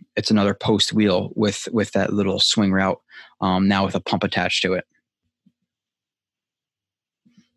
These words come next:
Now Yeboah has room vertically. Quarterback sees that. Um, again, now just based on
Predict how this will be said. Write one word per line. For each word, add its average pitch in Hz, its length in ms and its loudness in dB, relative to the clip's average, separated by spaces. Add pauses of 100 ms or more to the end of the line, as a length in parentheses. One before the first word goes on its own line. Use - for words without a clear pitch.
(340)
Now 98 80 0
Yeboah 98 460 2 (880)
has 98 220 0
room 101 160 2
vertically. 120 500 0 (840)
Quarterback 107 420 0
sees 120 260 2
that. 147 260 2 (520)
Um, 104 480 0
again, 101 300 0
now 98 320 -4 (840)
just - 320 -2
based 120 380 0
on 104 520 -4